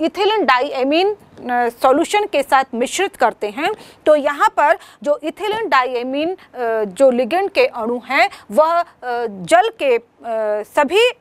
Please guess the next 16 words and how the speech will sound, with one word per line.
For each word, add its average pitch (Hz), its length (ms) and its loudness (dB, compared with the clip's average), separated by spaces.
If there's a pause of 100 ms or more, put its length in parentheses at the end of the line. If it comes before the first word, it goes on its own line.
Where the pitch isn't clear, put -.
अ, 240 320 -2
अणुओं 254 320 -2
को, 226 180 0
जल 302 240 0
के 330 160 -6
जो 320 120 -2
बचे 240 360 -4
हुए, 392 200 -2
अ, 226 300 -6
दो 190 240 4
अणु 247 320 0
हैं 320 140 -2
या 285 140 2
सभी 269 300 -2
अणुओं 226 400 0
को 339 280 4